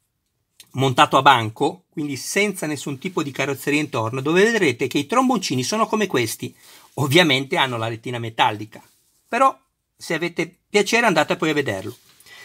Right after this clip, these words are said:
Eccoci qua. A questo punto andiamo poi a prendere la nostra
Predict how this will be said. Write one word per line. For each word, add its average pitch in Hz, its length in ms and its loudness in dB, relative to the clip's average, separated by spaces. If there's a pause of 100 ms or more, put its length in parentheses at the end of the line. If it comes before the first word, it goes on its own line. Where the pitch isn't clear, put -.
(280)
Eccoci 214 360 4
qua. 110 220 -4 (200)
A 139 100 -8
questo 202 260 0
punto 330 500 4 (2500)
andiamo 139 480 4
poi 151 160 -4
a 135 40 -6
prendere 143 380 -6
la 123 100 -8
nostra 147 480 -10